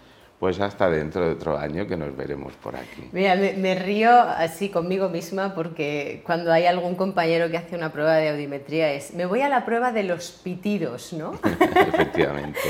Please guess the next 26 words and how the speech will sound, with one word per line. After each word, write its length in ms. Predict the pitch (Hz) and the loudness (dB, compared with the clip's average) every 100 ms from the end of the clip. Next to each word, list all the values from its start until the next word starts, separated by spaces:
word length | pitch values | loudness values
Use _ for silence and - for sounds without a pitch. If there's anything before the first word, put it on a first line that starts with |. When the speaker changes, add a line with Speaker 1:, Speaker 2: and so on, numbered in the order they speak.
| - 302 | -4 -4
Speaker 2:
Es 160 | 220 226 | -4 0
que 160 | 233 | 0
pite 440 | 247 262 294 302 330 | 2 0 2 2 2
y 100 | 226 | 4
cuando 400 | 226 220 214 202 | 4 4 2 2
lo 220 | 208 208 226 | 4 8 8
oyes, 580 | 262 269 311 339 - - - | 8 4 2 0 -4 -12 -2
pum, 220 | 214 170 | -2 0
levantas 520 | 175 190 214 240 233 | 2 2 2 -2 0
la 160 | 196 175 | 0 2
cabe-, 300 | 147 156 - | 4 2 0
la, 440 | 165 156 151 139 143 | 2 2 2 0 0
la 120 | 143 | 0
Speaker 1:
La 80 | 147 | 2
Speaker 2:
mano, 200 | 165 220 277 | 2 4 0
Speaker 1:
mano. 60 | 494 - - - - - | -2 -10 -20 -20 -12 0
Speaker 2:
eh, 160 | 175 | 2
o 140 | 160 175 | 4 4
asientes 480 | 160 190 185 196 | 2 -2 -2 -2
con 180 | - 185 | -2 -2
la 160 | 170 160 | 0 0
cabeza 360 | 147 160 165 | -2 -2 -4
en 80 | 165 | -8
muchas 300 | 160 165 160 | -6 -8 -10
ocasiones. 680 | 160 - 156 160 143 131 - - - - | -10 -8 -8 -8 -8 -10 -16 -20 -20 -6
Eh, 300 | - 185 - | -4 -4 -6